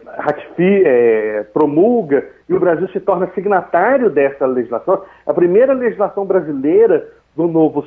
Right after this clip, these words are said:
século na área de direitos humanos, é essa discussão, né? É, e em dois mil e quinze nós temos uma, uma legislação que regulamenta e que avança no direito das pessoas com deficiência na questão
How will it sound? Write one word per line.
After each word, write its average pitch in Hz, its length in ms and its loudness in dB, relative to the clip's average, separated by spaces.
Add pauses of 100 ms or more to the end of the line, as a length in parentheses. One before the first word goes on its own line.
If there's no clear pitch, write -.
século 160 400 0 (160)
na 143 120 -4
área 143 240 0
de 131 140 -12
direitos 131 380 -2
humanos, 143 400 -2
é 139 280 4
essa 208 440 -2 (460)
discussão, 147 720 -2
né? 202 340 0 (460)
É, 165 420 2
e 214 40 2
em 302 240 2
dois 285 200 2
mil 226 160 -2
e 233 40 -4
quinze 214 520 -4
nós 240 340 -2
temos 175 280 0
uma, 185 180 0
uma 185 440 -2
legislação 160 580 0
que 180 160 -4
regulamenta 160 1000 2 (380)
e 185 80 -2
que 185 180 -2
avança 196 760 0
no 214 100 -2
direito 151 480 -2
das 143 140 0
pessoas 143 460 -2
com 151 100 -8
deficiência 160 920 -2 (440)
na 196 260 0
questão 165 840 0